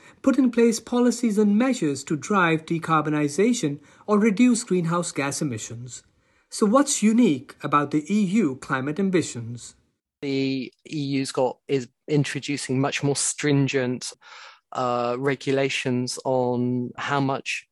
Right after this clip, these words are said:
Speaker 2: carbon dioxide vehicles, um, cars and vans can emit. And I think you can look at that as a, as a, as something that could be adopted in other countries. Um, I think another area where the, um, E U stands out is the scale to which it's put in place support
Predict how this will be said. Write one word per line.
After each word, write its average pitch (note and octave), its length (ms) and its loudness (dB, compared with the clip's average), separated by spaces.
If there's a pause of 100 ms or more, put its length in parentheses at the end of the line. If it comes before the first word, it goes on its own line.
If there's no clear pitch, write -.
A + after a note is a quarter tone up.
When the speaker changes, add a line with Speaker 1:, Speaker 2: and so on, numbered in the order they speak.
(140)
Speaker 2:
carbon B2+ 300 -4
dioxide A#2 680 -8
vehicles, B2+ 560 -2
um, B2 300 -4
cars C3+ 340 -2
and A#2 100 -4
vans B2 360 -2
can B2+ 180 -4
emit. B2+ 360 -4
And C3 100 -2
I A#2+ 80 -4
think B2 280 -2
you C3+ 160 -6
can C3 220 -2
look - 160 -6
at B2 80 -8
that B2 260 -4
as B2 160 -4
a, - 160 -4
as C#3 200 -4
a, B2+ 120 -2 (480)
as C3+ 200 -4
something D#3 580 0
that C3 140 -2
could C3 160 -10
be C3+ 140 -2
adopted B2 560 -4
in B2+ 320 -2
other C3 200 -4
countries. B2+ 680 -6 (380)
Um, D#3 400 4
I D3+ 80 0
think G3+ 240 0
another E3+ 640 4
area C#3 380 -2
where B2+ 180 -6
the, B2 480 -4
um, B2 380 -4 (120)
E D3 120 -6
U B2+ 320 -6
stands B2+ 500 -2
out C#3+ 420 -2
is C3 380 -4
the C3 140 -2
scale D3+ 540 0
to - 180 -6
which B2+ 340 -2
it's C3 160 -2
put - 220 -4
in B2+ 100 4
place B2 280 -2
support - 720 -2